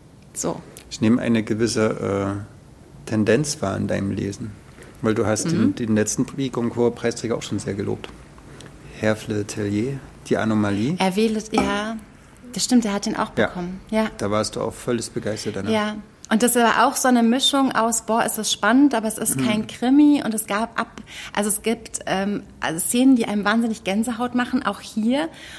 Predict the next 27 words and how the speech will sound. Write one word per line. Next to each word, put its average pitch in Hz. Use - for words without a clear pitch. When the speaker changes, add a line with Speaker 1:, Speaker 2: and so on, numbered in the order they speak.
Speaker 1:
Und 214
trotzdem 240
ist 233
es 214
kein, 208
also 190
es 202
ist -
nichts, -
was 220
eine 214
Triggerwarnung 233
wirklich 220
braucht. 214
Und 220
ich -
fand's -
wahnsinnig 302
großartig. -
Beides, 220
stimmt. 226
Speaker 2:
Hatten 113
es -
auch -
Leila 107
Speaker 1:
Ja. 110
Speaker 2:
Slina-, 110